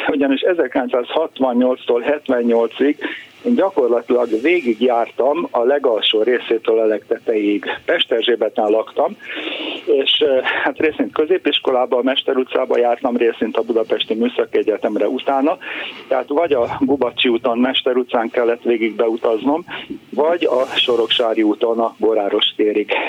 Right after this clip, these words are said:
Tehát számomra minden nap egy ilyen ipartörténeti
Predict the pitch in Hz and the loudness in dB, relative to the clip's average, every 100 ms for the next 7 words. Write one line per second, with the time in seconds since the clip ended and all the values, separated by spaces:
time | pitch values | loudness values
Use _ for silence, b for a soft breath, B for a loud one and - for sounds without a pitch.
0 | B 131 135 - 208 170 127 107 127 156 | B -4 -4 -2 -2 0 0 2 0 0
1 | 151 156 165 120 113 123 151 - 120 123 | 0 0 2 2 2 0 0 -2 -2 0
2 | 123 117 113 - - 107 - 127 117 - | 0 0 0 -2 0 -2 0 0 0 0
3 | 110 107 - 120 | -2 -2 0 -2